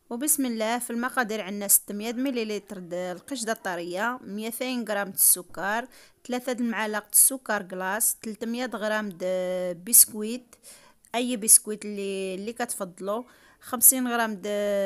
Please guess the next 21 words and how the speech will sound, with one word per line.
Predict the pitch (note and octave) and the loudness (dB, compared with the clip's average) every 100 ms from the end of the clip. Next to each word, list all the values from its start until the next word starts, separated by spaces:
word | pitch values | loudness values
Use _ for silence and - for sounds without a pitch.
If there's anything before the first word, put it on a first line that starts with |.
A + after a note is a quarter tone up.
| G3 F#3 F3+ - - | 2 0 -2 -6 -10
مية | G#3 A3+ | -2 0
وخمسين | B3+ - A#3 - A#3 A3 | 0 0 6 6 6 0
غرام | G#3+ G#3 | 0 0
عفوا | F#3 G#3 - G#3 | 0 -4 -4 -6
د | G3 | 0
الزبده، | F#3+ F#3 G#3 F3 F#3+ B3+ - - - - _ - | 2 2 0 -2 -2 -2 -6 -18 -20 -20 _ -4
آه، | A3 | -4
ثلاثمية | A3 A3 A3+ A3+ B3+ A#3 G#3 | -4 -6 -4 -2 0 -2 0
غرام | A#3+ A#3+ A3+ | 2 2 0
د | F3+ G#3 G#3 G#3 G3+ | -2 -2 0 2 0
الجبنه | F#3+ A3 A3+ B3+ | -2 -4 0 -2
الطريه، | B3 A3 G3+ F#3+ F3+ G3+ B3 | -2 -2 -2 -2 -2 -4 -4
مية | - G#3 A#3 | -6 -4 -2
وعشرين | B3 A#3 - A3+ A3 | -2 -2 -2 -2 -2
مليلتر | G#3+ G#3+ G#3 G3+ F3 | -4 -4 -4 -4 -6
د | F3+ | -6
العصير | G3 F#3+ F3+ F3 A#3 B3+ | -4 -4 0 4 6 4
د | A3 | 0
الليتشين | G#3 G3 - - G3 A3+ B3+ | -6 -6 -6 -4 -4 -4 -6
اي | - F#3+ F#3 | -8 -8 -6
البرتقال، | F3+ F3 F#3 - F3 - G3 C4 | -6 -6 -6 -8 -10 -2 0 0